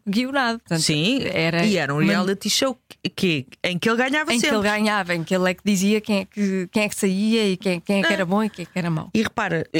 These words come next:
Speaker 2: exatamente, era um, era um, ele é que dizia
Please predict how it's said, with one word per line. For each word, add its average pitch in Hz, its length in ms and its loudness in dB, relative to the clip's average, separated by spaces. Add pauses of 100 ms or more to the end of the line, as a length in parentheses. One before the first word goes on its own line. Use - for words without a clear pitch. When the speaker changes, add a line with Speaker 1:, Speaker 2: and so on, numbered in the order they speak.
Speaker 2:
exatamente, 202 540 0
era 160 120 -2
um, 165 180 0
era 175 160 0
um, 175 40 0
ele 190 580 0
é 226 40 -4
que - 120 -10
dizia 214 640 2